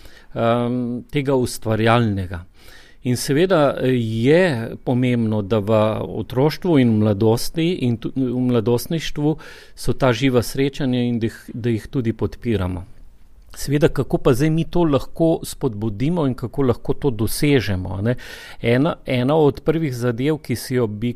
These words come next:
kot starši morali zavedati, je, da nova tehnologija, če jo otrok prezgodaj dobi, to se pravi, imamo pametne ure, imamo PlayStation, imamo, eh, pametne telefone, eh,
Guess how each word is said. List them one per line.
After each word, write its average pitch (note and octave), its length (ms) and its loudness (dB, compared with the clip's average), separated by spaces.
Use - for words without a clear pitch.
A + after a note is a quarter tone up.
kot - 360 -4
starši C3+ 680 0
morali C3+ 360 4
zavedati, B2 800 -2
je, D3+ 340 2
da A#2+ 720 2
nova A#2 380 4
tehnologija, C3 720 0
če B2+ 320 0
jo A#2+ 140 2
otrok C3+ 720 -2
prezgodaj B2 540 0
dobi, G2 360 -2
to A#2+ 100 -4
se C3+ 140 -6
pravi, B2 420 2
imamo B2 380 4
pametne A2+ 540 0
ure, A2 260 2
imamo G#2+ 300 0
PlayStation, G#2+ 760 -2
imamo, G#2+ 640 2
eh, G#2 400 2
pametne A2+ 420 2
telefone, G#2 760 0
eh, A#2+ 400 4